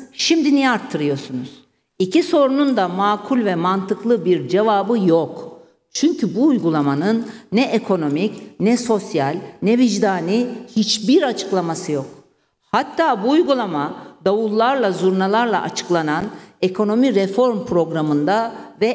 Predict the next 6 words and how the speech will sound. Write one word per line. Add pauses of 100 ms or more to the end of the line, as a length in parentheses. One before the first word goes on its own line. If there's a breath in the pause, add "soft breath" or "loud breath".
(160)
eylem
planında
bile
yok. (640)
Bu
artışın